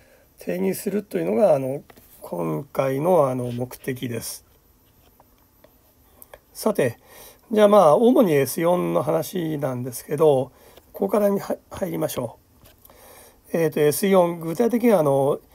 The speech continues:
三二四一って、一二三四に対して三二四一、いいですか？一に対して三、それから二に対して二、えーっ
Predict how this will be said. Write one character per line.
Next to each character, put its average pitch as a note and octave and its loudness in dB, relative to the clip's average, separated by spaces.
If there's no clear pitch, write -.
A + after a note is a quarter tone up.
三 F3 -2
二 F3+ 2
四 C#3+ 0
一 C3 -10
っ - -20
て、 A#3+ -6
一 F#3+ -6
二 F#3+ 0
三 D#3 2
四 D3+ 0
に D3 -2
対 C#3 0
し B2+ -12
て D3 0
三 D#3+ 0
二 D3+ -2
四 C3+ -6
一、 B2+ -10
い C4 -10
い - -20
で G#3 -8
す - -12
か？ - -4
一 G#3 -4
に G3 2
対 C3+ 0
し - -12
て D#3 0
三、 - -6
そ - -12
れ E3 -4
か D3+ 0
ら D3 4
二 E3 0
に F#3+ -2
対 C3+ -4
し - -12
て C3 -8
二、 C#3+ -4
え D#3 -4
ー C#3 -10
っ - -20